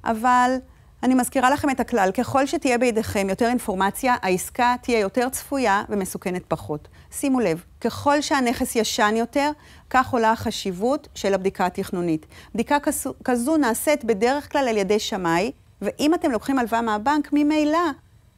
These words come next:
תידרשו להפיק שומה, וכדאי שתוודאו שהשמאי שמבצע את השומה הזו עורך את כל הבדיקות התכנוניות הרלוונטיות. אם אתם לוקחים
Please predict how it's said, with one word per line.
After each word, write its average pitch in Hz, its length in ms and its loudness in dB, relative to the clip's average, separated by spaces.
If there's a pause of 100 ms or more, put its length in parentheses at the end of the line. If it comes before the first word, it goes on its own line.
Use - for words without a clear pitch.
(200)
תידרשו 277 500 2
להפיק 277 400 0
שומה, 240 460 0 (320)
וכדאי 240 540 2
שתוודאו 214 680 -2
שהשמאי 226 420 0
שמבצע 226 680 2 (240)
את - 100 0
השומה 226 340 -2
הזו 233 260 0
עורך 214 340 -2
את - 100 -12
כל 285 200 2
הבדיקות 220 320 -2
התכנוניות 190 560 -4
הרלוונטיות. 170 720 -4 (800)
אם 302 120 4
אתם 339 200 2
לוקחים 233 460 0